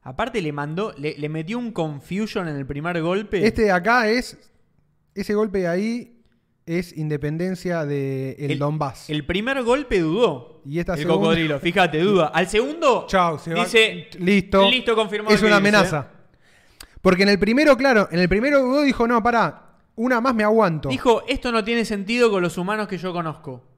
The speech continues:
Speaker 2: Tum.
Speaker 1: A la segunda dijo, "No, esto es, esto es un hecho
Speaker 2: Tum.
Speaker 1: extraordinario,
Speaker 2: Listo.
Speaker 1: tengo que irme".
Speaker 2: Fui domado, tengo que,
Speaker 1: Fui domado.
Speaker 2: tengo que batirme en retirada. Y así es como se batió en retirada.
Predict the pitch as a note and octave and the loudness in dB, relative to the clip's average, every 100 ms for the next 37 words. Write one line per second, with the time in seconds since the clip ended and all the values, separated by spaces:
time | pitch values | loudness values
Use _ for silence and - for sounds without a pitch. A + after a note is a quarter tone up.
0 | _ - B3+ E3 E3 G#3+ A#3 G#3 G#3 F3+ | _ 0 2 2 -4 -2 0 2 2 0
1 | D#3+ D3 D#3+ F3 E3+ - F#3+ F#3+ F#3 F#3 | -2 -6 -6 -6 -8 -8 -8 -6 -6 -6
2 | F#3 - E3 D#3+ D#3+ D3 D3+ D3+ E3+ D#3 | -6 -2 0 0 -2 -2 -2 -2 -2 -2
3 | D#3 C3+ C3 - E3+ D#3+ D3+ C#3+ B2+ C3+ | -4 -6 -14 -6 -2 0 -2 -4 -6 -6
4 | E3 C#3+ D3 A#3+ G#3 C#3+ C3 G#3 F#3+ F3+ | -6 -4 -2 0 0 -2 0 0 2 0
5 | E3+ F3 F#3+ F3 D#3 D3 D3+ C#3 B2+ A2 | 0 -2 -4 -4 -4 -6 -8 -8 -8 -12
6 | B2+ C3 D#3 - G3+ G3+ G3+ D3+ C#3 C#3 | -14 -12 -12 -6 -6 -6 -8 -12 -10 -12
7 | C#3 C#3+ C3 A2+ A2 G2 G#2 | -10 -12 -12 -14 -16 -16 -20